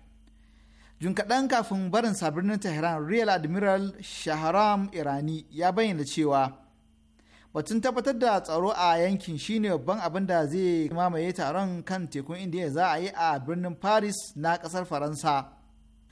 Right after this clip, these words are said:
Ƙasashen da ke yankin sun dukufa wajen aiki a ɓangarori daban-daban, musamman a ɓangaren yaƙi da 'yan fashin teku,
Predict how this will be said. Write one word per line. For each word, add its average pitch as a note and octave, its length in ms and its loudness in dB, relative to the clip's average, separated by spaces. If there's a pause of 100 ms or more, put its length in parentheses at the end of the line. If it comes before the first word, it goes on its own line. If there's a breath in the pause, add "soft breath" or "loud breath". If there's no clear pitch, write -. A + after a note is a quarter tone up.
(440 soft breath)
Ƙasashen A#3+ 460 2
da G#3+ 80 2
ke F#3 180 2
yankin G3 320 0
sun A#3+ 220 0
dukufa G#3 360 2
wajen F#3+ 320 2
aiki G3+ 480 -4
a D#3 220 2
ɓangarori G3+ 480 2
daban-daban, D3 500 0
musamman G3 400 0
a - 40 2
ɓangaren F3+ 420 0
yaƙi F3+ 320 0
da D3 180 2
'yan E3+ 160 -4
fashin G3 300 -2
teku, C#3+ 480 -4